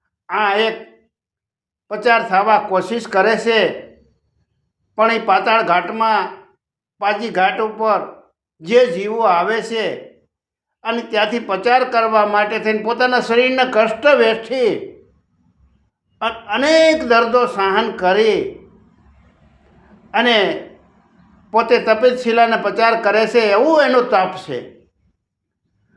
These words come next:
અને આત્મા બળ છે કે ગમે એમ કરી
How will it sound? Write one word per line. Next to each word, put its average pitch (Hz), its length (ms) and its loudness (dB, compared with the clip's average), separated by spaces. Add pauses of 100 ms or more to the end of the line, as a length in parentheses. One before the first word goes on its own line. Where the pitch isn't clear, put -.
(140)
અને 247 180 0
આત્મા 220 500 2
બળ 190 340 4
છે 175 380 -4 (600)
કે 247 120 -2
ગમે 233 380 0
એમ 262 260 0
કરી 202 680 0